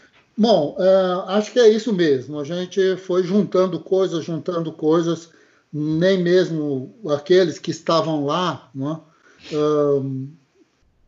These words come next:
tinham muito a percepção do que é que, no final das contas, estava construindo, não é? O que a gente tinha era a percepção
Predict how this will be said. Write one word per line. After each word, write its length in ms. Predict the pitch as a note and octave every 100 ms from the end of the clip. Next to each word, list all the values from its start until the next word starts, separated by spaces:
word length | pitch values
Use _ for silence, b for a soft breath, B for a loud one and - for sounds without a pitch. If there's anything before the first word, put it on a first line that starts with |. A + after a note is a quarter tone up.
| _
tinham 340 | F#3+ F#3+ F#3+
muito 440 | F3+ F#3 G3+ G3 F#3+
a 60 |
percepção 800 | F3 G#3 - G#3 - - G3 G3+
do 100 | F3
que 120 | F3
é 80 | G3+
que, 120 | G3
no 100 | G3+
final 240 | F3 F#3 F#3
das 200 | F3 -
contas, 440 | F#3+ F3+ F3+ F3
estava 1000 | F#3 - F3+ F3+ F3+ F#3+ F#3+ F#3 F3 E3+ E3
construindo, 880 | F#3+ G3 - A3+ F#3 E3 E3 A2 G#2
não 120 | A#2
é? 60 | C#3+ - b b b b b
O 120 | D3+
que 100 | C#3
a 80 | F3
gente 300 | D3+ E3 -
tinha 560 | - F3 F#3 A3 B3 G3
era 640 | E3 D#3+ F3+ G#3+ B3 E3+
a 40 |
percepção 920 | D#3 G3 F3 G#3 - G3 F3+ G3 A#3